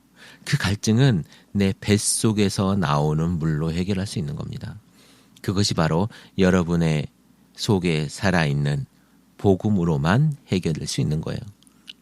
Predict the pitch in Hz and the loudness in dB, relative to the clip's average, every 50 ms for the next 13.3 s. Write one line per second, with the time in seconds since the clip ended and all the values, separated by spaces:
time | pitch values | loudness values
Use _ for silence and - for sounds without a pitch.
0 | _ _ _ _ _ _ _ _ _ _ _ _ _ _ _ _ _ _ _ _ | _ _ _ _ _ _ _ _ _ _ _ _ _ _ _ _ _ _ _ _
1 | _ _ _ _ _ _ _ _ _ _ _ _ _ _ _ _ _ _ _ _ | _ _ _ _ _ _ _ _ _ _ _ _ _ _ _ _ _ _ _ _
2 | _ _ _ _ _ - - - - - - - 143 135 151 190 202 175 160 - | _ _ _ _ _ -20 -14 -12 -10 -6 -2 2 2 4 6 6 6 4 4 4
3 | 170 165 160 139 107 95 - - 113 101 104 92 82 - - _ - - _ - | 4 4 4 4 2 0 0 -2 -2 0 0 0 0 0 -4 _ -20 -20 _ -2
4 | - 110 123 131 - - 139 - - 117 - - 123 110 104 101 98 95 - _ | 4 6 6 6 6 2 -2 0 2 0 0 2 2 2 2 2 0 -2 -6 _
5 | - _ _ _ _ _ - - - 113 113 104 104 95 87 87 82 - - - | -20 _ _ _ _ _ -8 -2 0 0 2 2 2 2 0 0 -2 -2 -6 -8
6 | - - 110 95 85 82 - 110 104 - - 104 101 101 104 - _ _ _ _ | -4 -2 0 0 0 0 0 -2 -2 0 2 2 2 2 -2 -6 _ _ _ _
7 | _ _ _ _ _ _ _ _ _ _ _ _ _ _ _ _ _ _ _ _ | _ _ _ _ _ _ _ _ _ _ _ _ _ _ _ _ _ _ _ _
8 | _ _ _ - - 95 87 85 76 127 - _ _ _ _ _ _ _ _ _ | _ _ _ -10 -6 -4 -4 -2 -4 -4 -6 _ _ _ _ _ _ _ _ _
9 | _ _ _ _ _ _ _ _ _ _ _ _ _ _ _ _ _ _ _ _ | _ _ _ _ _ _ _ _ _ _ _ _ _ _ _ _ _ _ _ _
10 | _ _ _ _ _ - - _ _ _ _ _ _ _ _ _ _ _ _ _ | _ _ _ _ _ -20 -20 _ _ _ _ _ _ _ _ _ _ _ _ _
11 | _ _ _ _ _ _ _ _ _ _ _ _ _ _ _ _ _ _ _ _ | _ _ _ _ _ _ _ _ _ _ _ _ _ _ _ _ _ _ _ _
12 | _ _ _ _ _ _ _ _ _ _ _ _ _ _ _ _ _ - - 113 | _ _ _ _ _ _ _ _ _ _ _ _ _ _ _ _ _ -4 -2 0
13 | 98 90 - 127 147 | 0 0 0 0 0